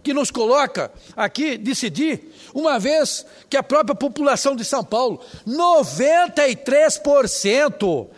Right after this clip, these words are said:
noventa e três por cento, senador Marcouto, do estado de São Paulo é a favor da maioridade. Então não é nós, políticos, que temos que dizer é isso ou aquilo. Então, portanto,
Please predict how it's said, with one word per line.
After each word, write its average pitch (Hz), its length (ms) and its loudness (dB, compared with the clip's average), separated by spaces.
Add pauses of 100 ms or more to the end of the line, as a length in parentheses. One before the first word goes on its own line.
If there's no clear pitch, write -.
(240)
noventa 302 680 2
e 254 60 -2
três 285 240 0
por 262 240 2
cento, 294 240 0
senador 254 240 0
Marcouto, 202 560 -2 (420)
do 202 120 -4
estado 294 220 0
de - 60 -6
São 277 140 2
Paulo 269 280 2
é 285 80 4
a 302 60 0
favor 285 500 2
da 285 80 -2
maioridade. 254 680 -2 (680)
Então 349 260 -4
não 339 100 0
é 339 100 2
nós, 285 400 2
políticos, 254 400 -2
que - 80 -12
temos 285 220 -2
que 269 100 -6
dizer 226 520 -2
é 254 120 -2
isso 269 240 -2
ou 254 80 0
aquilo. 208 380 -6 (160)
Então, 285 220 -4
portanto, 254 540 -2